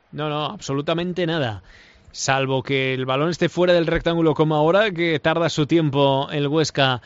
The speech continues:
en ejecutar, en poner el balón de nuevo sobre el césped, es cuando más tranquilo. Bueno, tranquilo está en general, ¿eh? No podemos decir que el Huesca esté sufriendo, ni que el Huesca esté nervioso, ni que se esté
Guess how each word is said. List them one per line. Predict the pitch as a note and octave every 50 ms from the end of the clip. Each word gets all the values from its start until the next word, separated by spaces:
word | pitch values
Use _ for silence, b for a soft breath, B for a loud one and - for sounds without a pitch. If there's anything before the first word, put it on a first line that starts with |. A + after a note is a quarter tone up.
| B B B B B B B _
en | - C#3 C#3+
ejecutar, | D3+ C3+ - D3+ C#3+ A#2+ C#3+ C3+ D3+ D#3+ F3+ G3 G3+
en | G3+ F3 C3+
poner | D3 D#3 E3 E3 D#3+
el | E3
balón | D#3+ D#3 D#3+ D#3+ D#3+
de | D#3
nuevo | D3 D3+ D3+ D#3 E3 E3+
sobre | - - D#3 D#3 F3 F#3
el | F3 D3
césped, | - - E3 C#3+ - - F#3 G3 G#3 - b b b b b b b b b b _ _ _ _ _ _ _ _ - -
es | - C#3 B2 D3 E3+ F3+ F3 F#3 -
cuando | - E3 D3 C#3 C3+ C3
más | C3+ D#3+ D#3+ -
tranquilo. | - D#3+ D3 C#3+ E3+ F3+ A3+
Bueno, | B3+ C4+ G#3 C#3 A2
tranquilo | - D#3 D#3 C#3+ A3 C4+ D4+ D4+ B3+
está | G3 - - C#4
en | D4 C#4+
general, | - - C4+ B3 G#3 G#3+ G3 D#3 D3
¿eh? | E3+
No | A3 A#3+
podemos | B3+ B3 B3 A#3+
decir | A3 G3 E3+ A3+
que | A3 A3+
el | G#3
Huesca | F#3+ G#3 G3 - -
esté | E3+ - F#3
sufriendo, | D3+ E3 C#3+ - A#3+ D4+ D4+ A#3 F#3 D3+ C#3
ni | C3+ C#3 C3
que | - D3 C#3+
el | C#3+ C#3+ C#3 C3+ C3+
Huesca | C3+ E3+ F#3 - - F3+
esté | D3+ - F3
nervioso, | D#3+ D3+ C3+ - G3 B3 B3 F#3+ - E3 D3 C3 A#2 b b b b b b b _
ni | C#3 C3 C#3+ D3 C3+
que | C3+ D3 C#3
se | - - C#3+
esté | - - - F3 F3+ F3+ F#3 F#3+